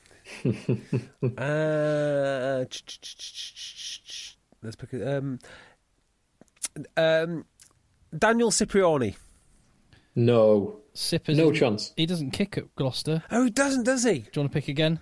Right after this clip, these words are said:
Speaker 1: Yes, I do.
Speaker 3: Go on.
Speaker 1: Uh,
Speaker 2: <laughs> Don't get it, it's just, it's just a bad pick, J B. Move on. I'm, I'm, I'm gonna pick Ollie Thorley.
Speaker 3: Ollie Thorley, ranked number six.
Speaker 1: How is Ollie Thorley? Hang on,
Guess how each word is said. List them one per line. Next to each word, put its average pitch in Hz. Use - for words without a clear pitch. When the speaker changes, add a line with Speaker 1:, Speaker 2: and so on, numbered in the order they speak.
Speaker 1:
Yes, 185
I 180
do. 180
Speaker 3:
Go 131
on. 127
Speaker 1:
Uh, 160
Speaker 2:
<laughs> -
Don't 220
get 175
it, 147
it's 180
just, 160
it's 190
just -
a 180
bad 160
pick, 131
J 113
B. 101
Move 135
on. 110
I'm, 151
I'm, 156
I'm 151
gonna 147
pick -
Ollie 147
Thorley. 117
Speaker 3:
Ollie 202
Thorley, 196
ranked 190
number 185
six. -
Speaker 1:
How 349
is 359
Ollie 359
Thorley? 320
Hang 160
on, 110